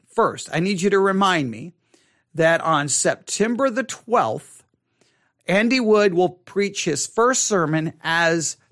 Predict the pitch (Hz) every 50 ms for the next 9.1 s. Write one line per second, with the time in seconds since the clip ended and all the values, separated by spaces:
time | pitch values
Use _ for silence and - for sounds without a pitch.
0 | _ - - 214 226 220 202 - - - 165 165 160 - - - - - 160 156
1 | 151 147 143 151 143 135 - - - - - - - - - - - _ _ _
2 | _ _ _ - 143 180 233 262 247 254 240 220 240 233 190 170 254 254 175 131
3 | 123 120 117 123 - _ _ _ _ _ _ - 135 131 127 170 185 175 185 180
4 | - - - 190 147 98 101 101 - - _ _ - 135 156 180 208 165 113 160
5 | 131 202 165 175 175 160 208 190 - 208 214 214 208 214 214 208 196 - - -
6 | - - _ _ - - 120 - - - _ _ _ _ - 160 175 165 202 220
7 | 214 - - 226 269 262 - 262 185 254 277 294 294 285 262 190 - 254 - -
8 | 214 226 202 - - 247 269 302 294 - - - 320 339 320 254 180 180 202 190
9 | -